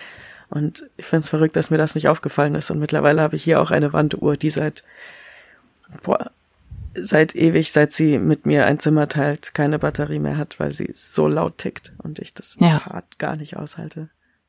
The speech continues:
Speaker 2: Ja. Sind, manchmal sind solche Uhren eben einfach nur ein dekoratives Element.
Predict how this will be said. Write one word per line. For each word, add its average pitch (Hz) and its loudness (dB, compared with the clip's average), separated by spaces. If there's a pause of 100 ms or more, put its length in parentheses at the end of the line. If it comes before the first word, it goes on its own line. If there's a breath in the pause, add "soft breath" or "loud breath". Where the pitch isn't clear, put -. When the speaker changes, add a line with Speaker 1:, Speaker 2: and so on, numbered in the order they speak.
(160)
Speaker 2:
Ja. 240 4 (1080)
Sind, 190 2
manchmal 240 4
sind 190 4
solche 147 2
Uhren 180 4
eben 165 0
einfach 151 -2
nur 165 2
ein 170 2
dekoratives 170 0
Element. 196 2